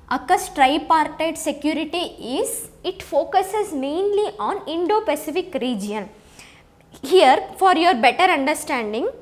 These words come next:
I'll show you the map. In this map, this green shaded area is the countries of aukus tripartite alliance. This is U K, this is U K,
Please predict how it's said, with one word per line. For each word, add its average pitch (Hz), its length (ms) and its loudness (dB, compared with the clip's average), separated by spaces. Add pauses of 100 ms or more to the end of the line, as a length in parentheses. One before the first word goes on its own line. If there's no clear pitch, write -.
(600)
I'll 330 220 6
show 359 300 2
you 359 180 6
the 339 260 0
map. 202 400 -2 (1800)
In 453 260 -2
this 403 300 2
map, 294 240 0 (100)
this 466 360 6
green 453 320 0
shaded 359 600 2
area 311 520 4
is 294 460 -6 (340)
the 247 120 2
countries 339 680 -2
of - 420 0
aukus - 760 -4 (300)
tripartite 302 880 0
alliance. 240 540 -2 (340)
This 403 220 0
is 480 280 2 (100)
U 269 360 -2
K, 403 380 -2 (340)
this 294 320 -4
is - 480 -6 (560)
U 285 320 -4
K, 370 400 -4